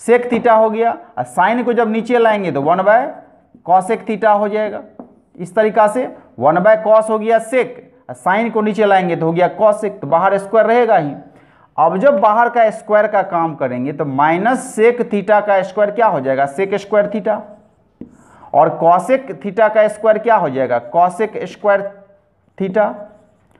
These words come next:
और sec को और cosec को अगर formula में बदलना चाहें तो sec square theta का formula क्या होता है, वन प्लस टेन स्क्वायर theta, और यहाँ भी cosec square theta हो जाएगा वन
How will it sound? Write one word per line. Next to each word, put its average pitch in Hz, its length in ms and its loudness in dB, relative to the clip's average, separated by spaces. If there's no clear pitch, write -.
और 147 160 2
sec 247 380 2
को 151 560 -4
और 156 160 0
cosec 185 460 0
को 226 100 0
अगर 208 240 2
formula 196 540 2
में 226 80 -4
बदलना 180 400 0
चाहें 143 460 -4
तो 143 60 -6
sec 202 300 -2
square 214 300 0
theta 214 280 0
का 214 100 2
formula 208 420 0
क्या 226 160 2
होता 147 260 0
है, 104 140 -8
वन 165 260 0
प्लस 220 360 0
टेन 214 160 -4
स्क्वायर 208 320 0
theta, 208 340 -4
और 127 140 2
यहाँ 165 320 2
भी 226 120 -4
cosec 202 440 -2
square 214 300 -2
theta 208 280 0
हो 208 80 0
जाएगा 196 280 2
वन 156 200 -2